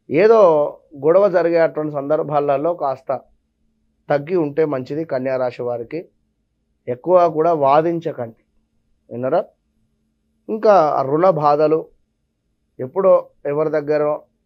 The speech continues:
అప్పు తీసుకున్నటువంటి విషయాలలో కాస్త రుణ బాధలు ఏర్పడేటువంటి పరిస్థితి.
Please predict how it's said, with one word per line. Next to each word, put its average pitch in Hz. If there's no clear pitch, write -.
అప్పు 135
తీసుకున్నటువంటి 139
విషయాలలో 131
కాస్త 135
రుణ 123
బాధలు 139
ఏర్పడేటువంటి 123
పరిస్థితి. 147